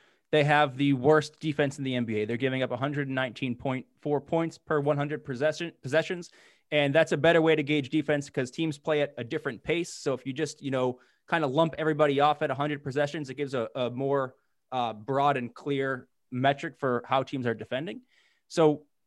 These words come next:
like I said, the, the team as a whole, worst defense in the league. That lineup is giving up just one hundred and eight points per hundred possessions this season. That would be the second best in the N B A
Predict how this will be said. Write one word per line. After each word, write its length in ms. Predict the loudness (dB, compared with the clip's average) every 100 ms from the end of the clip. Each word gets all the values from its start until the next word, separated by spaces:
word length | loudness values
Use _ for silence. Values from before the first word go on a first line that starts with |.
| _ _ 0
like 180 | 0
I 40 | 0
said, 260 | -2 -2
the, 140 | -2 -6
the 100 | -6
team 240 | -2 0 2
as 120 | 2
a 60 |
whole, 420 | 4 6 6 2 -4
worst 320 | 0 2 0
defense 360 | -4 -2 -2 -2
in 80 | -4
the 60 |
league. 240 | -2 -6 -10 _ _ _ _ _ _ _ _ _ -2
That 240 | 2 2 2
lineup 480 | 2 4 4 2 -2 _ _ _ _ -2
is 160 | -2
giving 280 | 2 2 4
up 180 | 2 0
just 300 | -2 -2 0
one 200 | 0 2
hundred 300 | 2 0 -2
and 100 | -2
eight 200 | -4 -6
points 360 | -4 -4 -4 -4
per 160 | -2
hundred 320 | 0 0 -2 -4
possessions 500 | -2 -2 -2 -8 -4
this 220 | -8 -6
season. 400 | -8 -6 -8 -8 _ _ _ _ -4
That 260 | 2 4 4
would 120 | 2
be 160 | 4
the 80 | 2
second 360 | 2 0 0 2
best 300 | 2 0 -6
in 140 | -4 -2
the 120 | -2
N 120 | -2
B 220 | 0 4
A 300 | 6 6 0